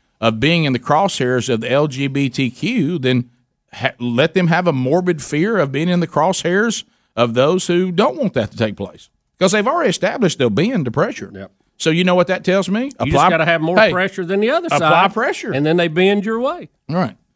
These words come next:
Speaker 1: You know, it's, it's like, that's the reason why great leaders always establish what they will and won't do, 'cause
Speaker 2: Right.
Speaker 1: then they don't find themselves in those situations. But if you ever become a, a person in leadership or an organization that seems to have your, your wet finger in the air and seeing which side dries,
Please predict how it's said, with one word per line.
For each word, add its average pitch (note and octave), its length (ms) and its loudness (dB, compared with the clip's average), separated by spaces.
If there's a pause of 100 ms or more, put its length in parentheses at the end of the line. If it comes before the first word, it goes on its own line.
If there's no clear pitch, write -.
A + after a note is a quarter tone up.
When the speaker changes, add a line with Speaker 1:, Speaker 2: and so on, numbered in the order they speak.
(280)
Speaker 1:
You G3 80 -2
know, D3 100 0
it's, D#3+ 140 -4
it's - 240 -8
like, D3 200 0
that's E3+ 200 0
the F#3 80 -2
reason C#3+ 260 0
why A#2+ 300 2
great B2 340 0
leaders A#2 320 -2
always A2 340 -2
establish G#2+ 520 -2
what A2 140 -4
they G#2 120 -4
will A#2 180 -2
and G#2+ 120 0
won't G#2+ 180 -4
do, C3 380 0
'cause A2 200 -6
Speaker 2:
Right. A2+ 100 -8
Speaker 1:
then A#2 120 2
they A#2+ 100 0
don't C3+ 140 -2
find A3 240 0
themselves A2 340 -4
in G2+ 60 -6
those G2+ 160 -4
situations. G2 600 -8 (340)
But B2+ 100 4
if G#2+ 100 -2
you B3 180 0
ever C#4+ 180 2
become F3 340 0
a, B2+ 160 2
a B2 80 -6
person C#3+ 380 0
in A#2 100 2
leadership D#3 540 -2
or A2+ 60 0
an A2 80 2
organization C3+ 760 0 (240)
that A2+ 140 -2
seems D3 340 0
to A#2+ 80 0
have C3+ 340 2
your, A#2 280 0
your A2 100 0
wet C#3 240 -2
finger D3+ 300 -2
in C#3 60 -2
the C3 100 -4
air D3+ 260 0
and A#2 100 0
seeing D3+ 280 -2
which C#3+ 180 -4
side C#3 240 2
dries, D#3+ 500 0